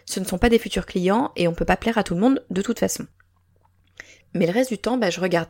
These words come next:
pas le taux de désabonnement. En revanche, ce que je vais regarder de temps à autre, bah, c'est l'engagement de mes abonnés. Euh, l'idée, c'est de savoir s'il y a des gens qui n'ouvrent jamais mes emails. En fait, est-ce qu'il y a des gens qui ne sont pas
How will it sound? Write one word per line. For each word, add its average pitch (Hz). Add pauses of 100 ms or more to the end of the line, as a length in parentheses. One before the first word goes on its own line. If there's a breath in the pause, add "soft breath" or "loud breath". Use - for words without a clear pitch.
pas 190
le 170
taux 208
de 175
désabonnement. 160 (520 loud breath)
En 190
revanche, 202
ce -
que -
je 165
vais 180
regarder 196
de 170
temps 254
à 170
autre, 160 (320 loud breath)
bah, 170
c'est 254
l'engagement 208 (280 soft breath)
de 190
mes 208
abonnés. 175 (680 loud breath)
Euh, 160
l'idée, 190
c'est 262
de -
savoir 220
s'il 220
y 214
a 190
des 180
gens 208
qui 214
n'ouvrent 220 (280 soft breath)
jamais 208
mes 196
emails. 160
En 175
fait, 254 (340 loud breath)
est-ce 202
qu'il 233
y 202
a 190
des 190
gens 240
qui -
ne 202
sont 190
pas 240